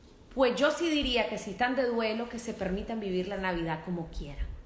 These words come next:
Cuando mi mamá se murió,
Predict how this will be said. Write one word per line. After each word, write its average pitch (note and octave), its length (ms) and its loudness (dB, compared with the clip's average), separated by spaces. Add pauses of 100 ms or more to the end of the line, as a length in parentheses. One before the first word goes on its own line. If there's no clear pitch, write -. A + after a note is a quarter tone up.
(1160)
Cuando G#3 240 0
mi G3 120 0
mamá G#3 220 0
se D4+ 140 -2
murió, A#3+ 680 2